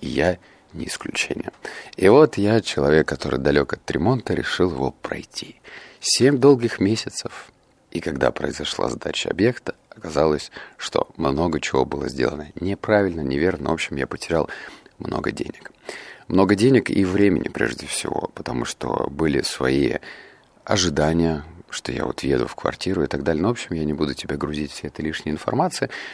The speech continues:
Ну, в общем, ты представляешь, какой груз ложится в виде денег,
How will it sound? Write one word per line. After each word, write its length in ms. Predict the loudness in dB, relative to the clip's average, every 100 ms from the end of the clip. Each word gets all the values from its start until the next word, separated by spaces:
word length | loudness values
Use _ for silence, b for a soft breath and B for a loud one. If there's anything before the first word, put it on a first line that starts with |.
| -6
Ну, 80 | -4
в 20 |
общем, 220 | -2 -2
ты 100 | -2
представляешь, 680 | -2 -4 -2 2 4 4 0
какой 300 | -4 -2 0
груз 400 | 2 2 0 -6 B B
ложится 720 | -6 -4 0 -2 -2 -4 -4 -4 -12 _ -20 -12
в 80 |
виде 260 | -2 -2 -2
денег, 600 | -2 2 2 2 -2 -12